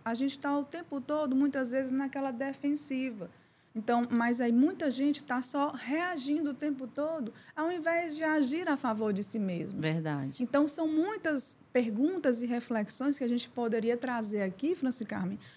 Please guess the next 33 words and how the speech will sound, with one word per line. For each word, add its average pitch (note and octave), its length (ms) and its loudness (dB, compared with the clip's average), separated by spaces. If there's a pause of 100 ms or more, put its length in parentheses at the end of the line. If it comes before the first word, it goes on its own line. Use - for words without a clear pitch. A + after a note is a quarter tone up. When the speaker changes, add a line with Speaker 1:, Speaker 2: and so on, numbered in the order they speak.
(220)
Speaker 1:
pra, C#4+ 180 4
de, D#4+ 220 2
de B3 220 2
repente, D4+ 560 0
gerar D#4 760 4 (360)
novas C#4 480 4
ideias, A#3+ 560 4
Speaker 2:
Sim. B3 140 4
Speaker 1:
insights, B3+ 600 4
pra C#4 180 0
que D4+ 400 -2
as C#4 200 0
pessoas D4+ 720 2 (400)
passem F#4+ 580 2 (160)
a, D#4 140 0 (260)
a, F4 160 4 (240)
a F4 200 0
entender F4 760 0
mais. D4 720 4
Opa, C4 500 -2 (200)
é, D4 180 2
isso C#4+ 240 2
faz F4+ 240 -2
sentido, D4 640 -2
realmente. D#4+ 960 0
Speaker 2:
Hum. - 220 -20
Speaker 1:
Olha D#4 200 0
só, A3+ 280 2
por G#3 200 -8
que G4+ 120 -2
que G4+ 80 -6
eu F#4 100 -4
tô C4 460 2